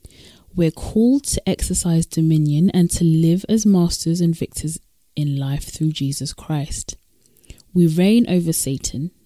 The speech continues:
darkness, and the world and all creation. The actual Greek rendering of the word reign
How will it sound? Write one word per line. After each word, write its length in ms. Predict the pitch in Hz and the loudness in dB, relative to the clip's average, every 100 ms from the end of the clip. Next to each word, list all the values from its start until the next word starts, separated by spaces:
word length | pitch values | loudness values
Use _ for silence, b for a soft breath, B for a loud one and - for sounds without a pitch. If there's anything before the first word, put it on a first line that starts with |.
| _ - | _ -4
darkness, 640 | 170 147 - - 151 - | -2 -2 -6 -6 -6 -4
and 200 | - 165 | 0 2
the 180 | 160 151 151 | 2 -2 -4
world 440 | 139 139 135 156 - _ | -6 -4 -4 -6 -10 _
and 160 | 151 151 - | -6 -6 -6
all 160 | 135 | -8
creation. 720 | - - 156 139 135 - - - _ b b b b b - | -6 -4 -2 -2 -4 -8 -10 -16 _ b b b b b -12
The 140 | - | -4
actual 460 | 214 254 - - 175 | -2 -2 -2 0 0
Greek 280 | 170 175 - | 0 -2 0
rendering 460 | 160 160 147 147 | 2 2 2 0
of 140 | 143 - | -2 -2
the 80 | |
word 400 | 147 147 143 143 | -2 2 0 0
reign 580 | 139 156 170 120 - 143 | 0 2 2 0 -6 -12